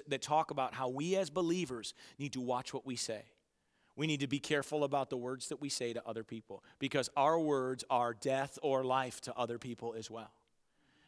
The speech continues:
And so I, I just picked one of the scriptures. There's, there's literally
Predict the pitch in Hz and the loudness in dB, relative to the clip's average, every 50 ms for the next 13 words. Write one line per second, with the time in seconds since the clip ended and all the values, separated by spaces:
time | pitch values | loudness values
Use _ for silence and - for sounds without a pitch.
0 | - 139 151 143 - 165 151 147 151 156 165 156 151 160 156 147 - - 165 135 | -2 -2 0 2 4 4 6 8 8 8 8 8 4 4 4 2 0 -2 -4 -4
1 | 135 139 139 151 160 165 160 151 143 - - 160 143 - - 143 143 135 - - | -2 -2 0 2 2 2 0 -2 -2 -2 0 -2 -2 -2 -2 -2 -2 -2 -2 -2
2 | 143 135 120 - - - 127 110 127 117 110 123 135 147 160 165 165 156 151 147 | -2 -2 -2 -4 -10 -14 -8 -8 -8 -8 -6 -4 0 0 2 2 4 2 2 2
3 | 143 131 | 0 -2